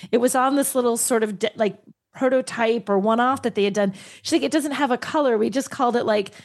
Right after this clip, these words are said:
I think it was either six or nine layer red because it was that many layers of red to get that red. It didn't have a name." And I'm like,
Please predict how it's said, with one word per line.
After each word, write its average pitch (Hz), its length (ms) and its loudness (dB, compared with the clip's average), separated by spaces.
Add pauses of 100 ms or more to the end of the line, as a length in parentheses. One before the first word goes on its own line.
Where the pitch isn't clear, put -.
(280)
I 202 60 -12
think 233 120 0
it 247 80 0
was 240 140 0
either 220 220 0
six - 380 -2
or 254 60 2
nine 240 360 2
layer 226 260 4
red 214 340 0
because 240 300 -2
it 226 80 4
was 226 320 -2
that 240 260 0
many 247 240 0
layers 226 380 2
of 202 180 -4
red 220 260 2
to 269 100 -2
get 214 240 -2
that 285 200 0
red. 302 260 2 (260)
It - 120 0
didn't 302 220 -2
have 294 140 0
a 294 40 -2
name." 320 220 2
And 262 80 0
I'm 247 120 -2
like, 220 200 -6